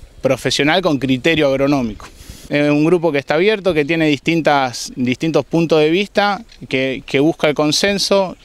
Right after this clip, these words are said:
que acepta la autocrítica y se vale de la autocrítica, digamos, como para poder seguir creciendo. Eh, son más los tropezones que hemos dado que, que los grandes saltos, pero bueno, eso ha hecho que el grupo se fortalezca y que, que siga creciendo. Y bueno, a-,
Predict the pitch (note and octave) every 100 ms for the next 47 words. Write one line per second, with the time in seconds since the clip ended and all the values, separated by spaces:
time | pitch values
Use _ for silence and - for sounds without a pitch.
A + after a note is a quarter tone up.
0 | - - C#3 C3+ C3+ - B2+ - D#3+ D3
1 | D3+ C#3+ C3 C#3 E3+ G3 F#3 E3 C#3+ -
2 | C#3 D3 E3+ D#3 C#3+ C#3 C3 C3 D#3+ F#3
3 | D#3+ D3+ D3 D#3 F3+ F3+ C3+ C3+ C3 B2+
4 | B2+ C#3+ - C#3+ C#3+ C#3+ C#3 F3 F3 F#3
5 | - - - - - A#2+ A#2 - D3 D#3
6 | D#3+ D3 C#3 C3+ C#3 E3+ E3 D3+ E3 D#3+
7 | F3 F3 D3+ C#3+ C3+ A#2+ - - - C#3
8 | C#3+ D3 F3 E3 F#3 G3+ G3+ D#3+ D3 D#3
9 | C#3 D#3+ - D3+ D#3+ C#3+ C#3 D3 D#3 D#3
10 | - - C3 C#3+ D#3 F3+ G3 D#3 C3 A#2
11 | - C3+ - E3+ D#3+ C#3+ D3 E3 F#3 G#3
12 | D3+ C#3+ C3+ C3